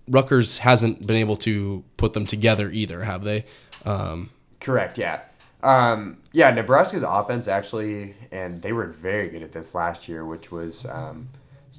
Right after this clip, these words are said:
Speaker 2: kind of surprising then, but Nebraska's offense has generated explosive chunk plays. Um, it's that their defense is letting up so many.
Speaker 1: Okay.
Speaker 2: Like, their defense has been awful in that regard. Um, and Rutgers' o-, offense has been almost as bad in that regard. So,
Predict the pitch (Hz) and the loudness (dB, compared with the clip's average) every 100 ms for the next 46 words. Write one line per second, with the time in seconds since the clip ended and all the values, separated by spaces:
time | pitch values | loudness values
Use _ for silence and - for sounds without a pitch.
0 | - - - 113 101 - 95 90 87 82 | -20 -20 -12 -10 -10 -6 -6 -4 -6 -6
1 | 85 87 87 90 113 156 135 101 104 101 | -6 -6 -8 0 0 0 2 2 2 -2
2 | 90 - - 92 92 - 98 95 95 98 | -8 -14 -6 -4 -4 -6 -6 -6 -6 -8
3 | 95 95 - 95 92 92 - 92 90 95 | -12 -14 -10 -10 -10 -12 -8 -8 -6 -6
4 | 92 95 95 _ _ _ - 85 80 90 | -4 -6 -12 _ _ _ -6 -4 -6 -4
5 | 110 104 92 98 90 90 87 85 87 85 | -4 -4 -8 -10 -8 -10 -10 -10 -6 -6
6 | 85 80 80 - _ _ _ _ _ _ | -6 -8 -8 -10 _ _ _ _ _ _
7 | _ _ _ _ - 92 85 78 71 - | _ _ _ _ -8 -6 -6 -12 -16 -2
8 | 117 - - - _ 98 95 90 85 - | 0 0 -4 -14 _ -10 -8 -8 -10 -8
9 | 78 76 82 80 - _ 98 92 87 87 | -16 -10 -10 -10 -18 _ -4 -4 -4 -6
10 | 82 73 - 82 80 80 _ _ _ - | -6 -8 -6 -4 -4 -6 _ _ _ -12
11 | 73 - 104 117 120 113 92 85 90 87 | -12 -10 0 2 2 0 -2 -2 -4 -6
12 | 82 - 82 73 80 76 - 85 78 - | -10 -10 -12 -10 -12 -10 -8 -8 -10 -16
13 | 73 90 101 98 85 71 69 76 76 76 | -10 -2 -2 -2 -6 -10 -10 -10 -10 -12
14 | - 76 76 | -12 -10 -10